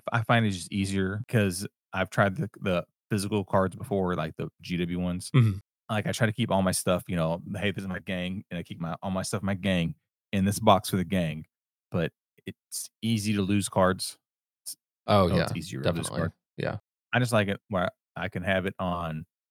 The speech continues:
Speaker 1: you know, this app. It's already doing the math for me.
Speaker 2: Mm-hmm.
Speaker 1: I'm not messing up my, my counts because it's doing the math. So when I
Speaker 2: Yeah,
Speaker 1: buy
Speaker 2: yeah.
Speaker 1: something, it's, I'm not taking it off. It's a,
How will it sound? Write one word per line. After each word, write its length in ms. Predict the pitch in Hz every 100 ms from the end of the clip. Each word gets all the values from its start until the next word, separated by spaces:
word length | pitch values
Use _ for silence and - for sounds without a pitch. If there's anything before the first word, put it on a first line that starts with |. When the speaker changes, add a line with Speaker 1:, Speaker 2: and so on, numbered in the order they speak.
| -
Speaker 1:
you 60 | 85
know, 140 | 82
this 240 | 87 87 -
app. 300 | 104 98 - - _ _ _
It's 140 | - -
already 180 | 98
doing 160 | 98 117
the 60 | 117
math 260 | 117 117 -
for 220 | 117 104
me. 260 | 92 90 90 _ _ _ 120
Speaker 2:
Mm-hmm. 220 | 107 98 98
Speaker 1:
I'm 140 | 85
not 140 | 87 78
messing 320 | 90 - 113
up 60 | -
my, 140 | 117 -
my 160 | 107 101
counts 460 | - 107 98 - -
because 440 | - - 80 78 - -
it's 140 | 98
doing 120 | - 104
the 60 |
math. 200 | 90 71 _ _ -
So 140 | -
when 100 | 117
I 20 |
Speaker 2:
Yeah, 40 | 101
Speaker 1:
buy 120 | 110
Speaker 2:
yeah. 60 | 110
Speaker 1:
something, 260 | 131 120
it's, 140 | 92 87
I'm 160 | 95 98
not 100 | 95 -
taking 160 | 104 90
it 80 | 82
off. 180 | 78 -
It's 140 | -
a, 60 | 110